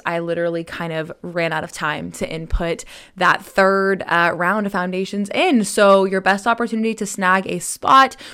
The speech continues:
is to check out the link down in the description box or in my bio on Instagram. It is at Emily Woods Wellness. Because depending on when this episode goes live, I will either have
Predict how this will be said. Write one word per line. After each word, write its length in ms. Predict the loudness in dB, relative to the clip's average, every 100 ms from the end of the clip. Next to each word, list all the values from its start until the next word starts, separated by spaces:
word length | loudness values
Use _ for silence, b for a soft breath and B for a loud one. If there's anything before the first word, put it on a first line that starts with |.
| B 4
is 200 | 4 4
to 180 | 0 0
check 240 | -2 -4
out 240 | -2 -2
the 120 | -2 -2
link 540 | 0 0 0 -2 -6 -8
down 320 | -2 0 0
in 60 |
the 60 | -4
description 440 | -8 -6 -6 -2
box 280 | 0 0 -2
or 120 | -4
in 80 | -4
my 140 | -4 -4
bio 480 | -2 -2 -2 -2
on 200 | -4 -6
Instagram. 640 | -6 -8 -10 -10 -8 -6 -6
It 60 |
is 120 | -6 -4
at 240 | -4 -2 -4
Emily 320 | -6 -4 -6
Woods 460 | -4 -4 -4 -6 -12 -14
Wellness. 800 | -8 -4 -4 -4 0 0 0 B B B B B
Because 540 | 0 6 8 8 6
depending 380 | 2 -4 -4 -2
on 80 | 0
when 60 | 0
this 120 | 0
episode 320 | 0 0 2
goes 200 | 2 2
live, 400 | 4 6 4 2
I 100 | 2
will 140 | 0 0
either 200 | 0 0
have 520 | 0 2 4 2